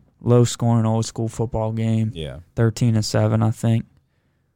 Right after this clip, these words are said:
Speaker 1: So, I mean, that worries me a little bit. But other than that, Army looked really good, other than against who they, who they lose to, Army.
Speaker 2: Uh, I don't remember.
Speaker 1: It's a good, a good team. One
Speaker 2: Yeah.
Speaker 1: of the top-ranked teams.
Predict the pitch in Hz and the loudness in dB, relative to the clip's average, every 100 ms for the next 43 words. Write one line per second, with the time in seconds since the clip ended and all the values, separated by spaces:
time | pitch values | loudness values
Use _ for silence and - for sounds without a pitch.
0 | _ _ - 110 110 110 113 117 123 120 | _ _ -2 2 4 4 4 4 4 2
1 | 120 120 117 117 123 - 113 113 127 120 | 2 2 2 4 2 2 2 4 6 4
2 | 113 117 123 139 139 _ _ _ _ _ | 4 4 4 2 -2 _ _ _ _ _
3 | _ 117 123 123 117 113 113 117 110 113 | _ 0 4 4 4 2 4 4 4 2
4 | 113 113 - 117 117 113 113 113 113 117 | 2 2 0 2 4 2 2 0 0 -2
5 | - 123 117 104 107 104 - 139 123 107 | 0 0 0 0 -2 -4 -6 -2 0 2
6 | 110 107 107 - 117 113 113 113 113 113 | 2 2 0 -6 -10 -10 -12 -12 -12 -16
7 | _ _ _ _ - - 87 82 76 80 | _ _ _ _ -20 -10 -8 -8 -10 -14
8 | 85 80 78 78 101 123 123 123 - - | -12 -12 -14 -12 -4 0 2 2 0 -14
9 | - 113 120 113 - 113 110 107 110 _ | -6 -2 2 2 0 0 2 0 -4 _
10 | _ _ _ _ 117 117 117 110 120 113 | _ _ _ _ -4 -2 -2 -4 -4 -4
11 | 113 110 101 - 113 113 113 - | -4 -8 -8 -8 -6 -6 -10 -18